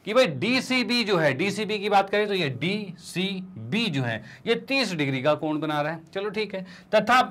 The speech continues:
ईएसी, ईएसी की बात करें तो ये ईएसी, ये जो कोण है वो पचास डिग्री का कोण है, ये हमें दे रखा है फिगर में भी और यहाँ पे भी।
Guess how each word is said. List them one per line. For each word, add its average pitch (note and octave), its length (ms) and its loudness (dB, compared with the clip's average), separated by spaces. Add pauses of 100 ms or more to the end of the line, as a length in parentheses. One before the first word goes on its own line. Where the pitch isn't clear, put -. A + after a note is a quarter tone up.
(140)
ईएसी, A#3+ 640 2
ईएसी G3+ 640 0
की G#3 80 -4
बात G3+ 240 2
करें G#3 160 2
तो G3+ 80 -2
ये D#3+ 280 -2
ईएसी, F#3 1160 -4 (200)
ये F3 140 0
जो G3+ 140 -2
कोण E3 240 0
है F3+ 80 0
वो G3+ 180 0
पचास E3 360 4
डिग्री D#3 220 -2
का D#3+ 120 2
कोण D#3 200 -4
है, E3 160 -6
ये B2+ 100 -4
हमें B2 300 -6
दे B2 120 -4
रखा C#3+ 220 -6
है D3 60 -4
फिगर C#3 280 -4
में D#3+ 140 0
भी G3+ 80 -2
और A3+ 100 0
यहाँ G3+ 180 0
पे G3+ 120 -2
भी। F3+ 140 -6